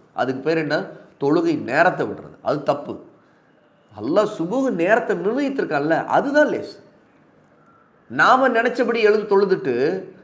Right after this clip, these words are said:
அல்லாஹ் மார்க்கத்துல எதுவும் ரொம்ப கஷ்டமெல்லாம் க-, அல்லாஹ் ஆக்கல, அல்லாஹ் லேசாக்கி இருக்கிறான், நம்ம நினைச்ச நேரத்துல தொழுதுக்கலாம், சட்டத்தை நாம மாத்திக்கலாமா?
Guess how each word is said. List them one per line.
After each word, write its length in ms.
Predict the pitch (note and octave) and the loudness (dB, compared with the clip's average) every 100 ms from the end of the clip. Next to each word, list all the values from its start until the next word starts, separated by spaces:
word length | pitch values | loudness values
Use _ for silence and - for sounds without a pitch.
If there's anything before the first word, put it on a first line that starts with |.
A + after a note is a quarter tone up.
| _ - | _ -4
அல்லாஹ் 380 | F3+ A3 A#3+ F3 D3+ | -2 0 2 2 0
மார்க்கத்துல 520 | F3 A3 A#3 - D#3 | -2 -2 -6 -4 -2
எதுவும் 300 | D3 G3 - | -2 -4 -10
ரொம்ப 560 | C3 C#3+ A#3+ C4 C4 - | -10 -8 -6 -4 -4 -6
கஷ்டமெல்லாம் 680 | E3 - - G#3+ G3+ F#3+ - | -14 -12 -8 -6 -4 -6 -6
க-, 140 | - - | -12 -8
அல்லாஹ் 280 | C3+ D3+ B2 | -2 2 2
ஆக்கல, 260 | C#3 B2+ G2+ G#2 A2+ | 0 -2 -6 -6 -4
அல்லாஹ் 180 | C3 C3+ | -4 -4
லேசாக்கி 440 | A#2+ C3+ B2+ - | -4 -6 -8 -8
இருக்கிறான், 440 | G2+ F2 F2+ G2 A2 - - | -12 -12 -14 -14 -16 -20 -12
நம்ம 160 | D3 C#3+ | -8 -4
நினைச்ச 300 | D3 E3 F3+ | -4 -4 -4
நேரத்துல 320 | D#3+ D#3+ D3 | -4 -6 -6
தொழுதுக்கலாம், 420 | B2 A#2+ A#2+ B2 | -6 -6 -6 -6
சட்டத்தை 380 | B2+ C3 D#3 C3+ | -4 -2 -2 -2
நாம 440 | B2+ E3 E3+ D3 | 0 4 4 4
மாத்திக்கலாமா? 540 | D3+ D3 C#3 B2+ G#3+ | 0 -2 0 0 -2